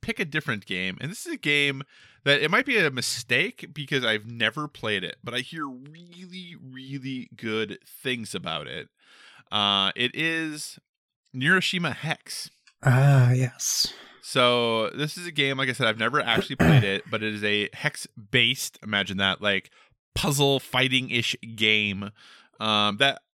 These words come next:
Speaker 1: I, I've always thought looks really cool, has a pretty cool table presence.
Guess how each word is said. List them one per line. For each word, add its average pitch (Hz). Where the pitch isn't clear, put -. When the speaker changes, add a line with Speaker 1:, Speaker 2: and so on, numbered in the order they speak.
Speaker 1:
I, 190
I've 156
always 277
thought 240
looks 165
really 190
cool, 196
has 170
a 123
pretty 175
cool 156
table 147
presence. 156